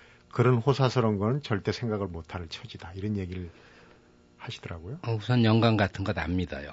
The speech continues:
Speaker 2: <laughs> 일하는 중에, 어, 저절로 떠오르는 생각이 있긴 하지만, 그냥 단순한 일에 땀을 흘리고 살다 보면
Speaker 1: 음.
Speaker 2: 그 마음의 그 빈자리에서 문득문득 떠오르는 생각들이 있으니까
Speaker 1: 네.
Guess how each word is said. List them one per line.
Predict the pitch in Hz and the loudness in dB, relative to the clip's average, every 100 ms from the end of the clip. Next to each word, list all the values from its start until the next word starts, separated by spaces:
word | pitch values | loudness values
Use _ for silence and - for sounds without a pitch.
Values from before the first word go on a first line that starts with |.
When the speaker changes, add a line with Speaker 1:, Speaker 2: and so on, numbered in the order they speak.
| - | -16
Speaker 2:
<laughs> | - - - - - - - - - - - - - | -18 -16 -18 -20 -20 -20 -18 -16 -18 -18 -20 -20 -4
일하는 | 117 123 113 131 131 | 2 4 4 6 4
중에, | 107 104 95 104 98 - - _ _ _ 113 | 4 2 2 0 -2 -6 -20 _ _ _ -16
어, | 92 90 | -14 -10
저절로 | - 92 110 107 | -8 -2 -2 -2
떠오르는 | 117 143 151 170 165 151 120 | -6 0 2 4 6 6 6
생각이 | 120 107 95 98 87 | 2 2 0 0 -4
있긴 | - - 92 | -4 -4 -2
하지만, | 98 104 95 87 98 82 - _ | -2 0 0 0 -2 -4 -10 _
그냥 | 104 107 101 - - - - - - - | -2 -2 -2 -10 -18 -20 -20 -20 -14 -2
단순한 | 95 95 107 101 95 87 | 0 2 4 6 6 4
일에 | 90 90 101 98 95 - | 2 2 4 2 0 -2
땀을 | 117 113 95 | 4 4 4
흘리고 | 104 92 85 90 | 4 2 0 -4
살다 | - 104 98 95 | 2 2 4 2
보면 | - 80 85 95 80 | 0 -2 0 0 -2
Speaker 1:
음. | 104 90 82 80 - - - - - - | -8 -8 -12 -16 -20 -20 -20 -20 -20 -18
Speaker 2:
그 | - | -8
마음의 | 98 95 104 104 | -4 -2 -2 -2
그 | 107 | -4
빈자리에서 | - 120 120 120 113 107 101 113 | -2 -2 2 4 4 2 2 0
문득문득 | 101 110 110 123 107 101 104 - | 2 2 4 6 6 6 2 0
떠오르는 | 120 117 98 101 | 2 4 4 2
생각들이 | 98 131 123 113 104 90 | 2 2 2 0 -2 0
있으니까 | 78 - 85 78 - - 85 - | -2 -4 -8 -8 -8 -6 -6 -8
Speaker 1:
네. | 95 82 | -12 -12